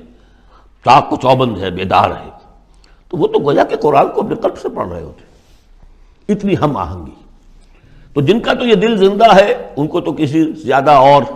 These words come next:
تشویش کی اور تگ و دو کی ضرورت ہی نہیں۔ جیسے ابو بکر صدیق کو ایک لمحہ بھی نہیں لگا۔ ہاں، کچھ لوگوں کے اندر ذرا کچھ pollutions ہوتی ہیں، کچھ پردے پڑے ہوئے ہیں،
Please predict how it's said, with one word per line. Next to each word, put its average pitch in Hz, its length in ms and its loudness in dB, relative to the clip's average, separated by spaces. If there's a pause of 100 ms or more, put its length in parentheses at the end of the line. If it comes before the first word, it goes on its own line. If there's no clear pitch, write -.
تشویش 143 500 -2
کی 127 100 -4
اور 123 100 0
تگ 127 180 -2
و 139 80 4
دو 117 180 0
کی 117 120 -8
ضرورت 98 360 -6
ہی 110 40 -12
نہیں۔ 113 160 -8
جیسے 117 240 -6
ابو 123 140 2
بکر 143 260 -4
صدیق 123 420 -4
کو - 340 -6
ایک 127 120 2
لمحہ 120 280 0
بھی 160 120 2
نہیں 165 100 -4
لگا۔ - 200 -4 (1800)
ہاں، - 100 0 (100)
کچھ 180 120 -2
لوگوں 143 300 0
کے - 120 -10
اندر 113 200 -4
ذرا 95 260 -2 (420)
کچھ - 180 -2
pollutions 135 580 -2
ہوتی 107 360 -8
ہیں، 107 100 -10
کچھ 110 160 -10
پردے 107 300 -6
پڑے 101 280 -8
ہوئے 90 300 -12
ہیں، 90 160 -16